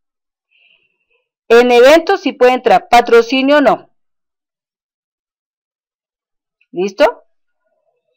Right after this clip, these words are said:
En la parte de las labores no puede ingresar,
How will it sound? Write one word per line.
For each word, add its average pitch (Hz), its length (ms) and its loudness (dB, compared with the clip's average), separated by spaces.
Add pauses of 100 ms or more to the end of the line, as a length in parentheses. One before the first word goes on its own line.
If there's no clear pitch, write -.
(260)
En 269 240 0
la 277 180 2
parte 330 300 0
de 392 100 0
las 285 160 2
labores 220 480 2
no 262 240 -4
puede 277 160 -2
ingresar, 226 680 -2